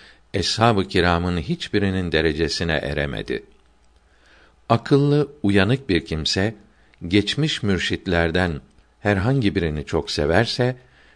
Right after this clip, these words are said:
kalbini onun kalbine çevirirse, onun mübarek kalbindeki feyizlerden, bereketlerden bunun kalbine de elbette akar.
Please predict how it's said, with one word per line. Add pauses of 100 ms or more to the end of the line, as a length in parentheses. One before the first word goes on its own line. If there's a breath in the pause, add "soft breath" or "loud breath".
(180 soft breath)
kalbini
onun
kalbine
çevirirse, (640 soft breath)
onun
mübarek
kalbindeki
feyizlerden, (440)
bereketlerden (480 soft breath)
bunun
kalbine
de (440)
elbette
akar.